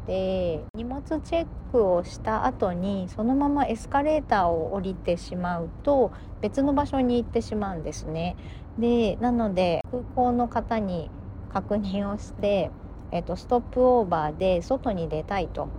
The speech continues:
で、ホテルを予約してますっていうことを言うと、あっちに行ってっていう感じで、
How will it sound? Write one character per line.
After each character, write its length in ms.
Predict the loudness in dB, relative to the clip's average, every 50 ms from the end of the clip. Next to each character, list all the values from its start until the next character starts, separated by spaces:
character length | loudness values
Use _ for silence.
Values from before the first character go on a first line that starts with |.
| -12 -12 -12 -14 -14 -10 -4 -2
で、 60 | 0
ホ 160 | 0 0 2
テ 160 | 2 2 0
ル 140 | 2 2 2
を 60 | 2
予 140 | 2 2 2
約 280 | 2 2 2 2 0 0
し 80 | 0
て 120 | 0 0 2
ま 180 | 2 2 0
す 140 | 0 0 -4
っ 20 | -4
て 160 | -2 -2 -2
い 60 | -2
う 60 | -2
こ 140 | -2 -4 -4
と 120 | -2 -2
を 40 | -2
言 120 | -2 -2 -4
う 60 | -4
と、 240 | -2 -2 -2 -2 -4
あ 40 |
っ 60 | -6 -4
ち 160 | 0 0 2
に 140 | 2 2 2
行 40 | 0
っ 20 |
て 360 | -2 -2 0 2 2 4 2
っ 40 | 2
て 140 | 0 -2 -2
い 120 | -2 -2
う 60 | -2 -2
感 280 | -4 -6 -8 -6 -6
じ 100 | -8 -6
で、 240 | -2 -2 -2 -2